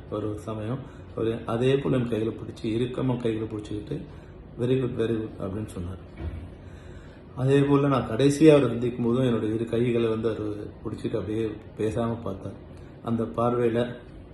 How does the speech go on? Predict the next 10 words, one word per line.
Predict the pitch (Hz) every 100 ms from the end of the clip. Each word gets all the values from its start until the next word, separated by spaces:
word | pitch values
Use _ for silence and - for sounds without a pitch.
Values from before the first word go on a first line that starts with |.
| - -
ஆயிரம் | 113 113 110
ஆயிரம் | 110 107 101 101 - - - -
அன்பும் | 110 117 117 120 - - - - - - - - - - - - - - - - - - - - - - - -
சொல்ல | - 135 135
முடியாத | 127 120 123 123
விஷயங்களும் | 113 113 113 110 107
வந்து | 104 107
இருந்தது. | 101 98 90 92 - - - - - - - - -
அந்த | 117 107
மரணம் | 104 104 110 -